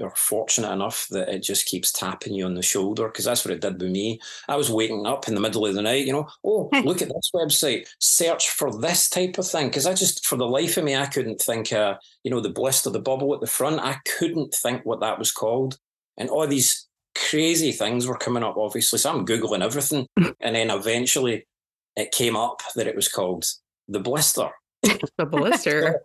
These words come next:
Speaker 1: <laughs> So I went through m-, months and months and months of stuff like that in order to find out how you actually do any of it, really.
Speaker 3: Yeah, I, when I first saw them, I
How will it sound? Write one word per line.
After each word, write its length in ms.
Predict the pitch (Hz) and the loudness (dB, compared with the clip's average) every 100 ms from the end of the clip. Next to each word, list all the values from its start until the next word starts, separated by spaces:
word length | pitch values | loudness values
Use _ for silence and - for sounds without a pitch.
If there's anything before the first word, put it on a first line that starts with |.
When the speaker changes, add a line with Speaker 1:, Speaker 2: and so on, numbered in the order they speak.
| _ | _
Speaker 1:
<laughs> 120 | - | -4
So 80 | 139 | 0
I 40 | |
went 280 | 160 151 - | 0 0 -2
through 400 | 131 127 123 120 - _ - | 2 2 2 -2 -14 _ -8
m-, 200 | 135 143 | -6 -4
months 440 | 131 135 143 147 147 | -2 0 2 2 2
and 100 | 117 | 2
months 320 | 110 113 - | 0 0 0
and 100 | 101 | 0
months 340 | 98 113 - | 0 0 0
of 60 | - | 2
stuff 400 | - 117 - - | 2 2 -2 -2
like 160 | 95 | -2
that 280 | 101 104 113 | 0 0 0
in 100 | 95 | 0
order 240 | 104 95 110 | -2 -2 -4
to 100 | 104 | -2
find 360 | - 98 95 | 0 0 2
out 180 | 98 92 - - | 0 -2 -6 -8
how 180 | - 104 | -2 0
you 220 | 107 101 | 2 0
actually 600 | 95 - - 95 90 87 - _ 95 | 0 0 0 0 -2 -6 -12 _ -8
do 140 | 98 82 | -6 -4
any 200 | 101 143 | -4 -4
of 80 | 143 | -4
it, 120 | - | -6
really. 240 | 120 123 _ _ _ _ _ - | -10 -12 _ _ _ _ _ -4
Speaker 3:
Yeah, 180 | 220 233 | 0 2
I, 300 | 185 202 254 | 2 2 2
when 160 | 196 180 | 2 0
I 80 | 180 | 0
first 280 | 208 202 | -2 -2
saw 220 | - 180 196 | 0 2 2
them, 340 | 180 156 156 | 0 0 0
I 420 | - 160 170 175 | 2 2 4 2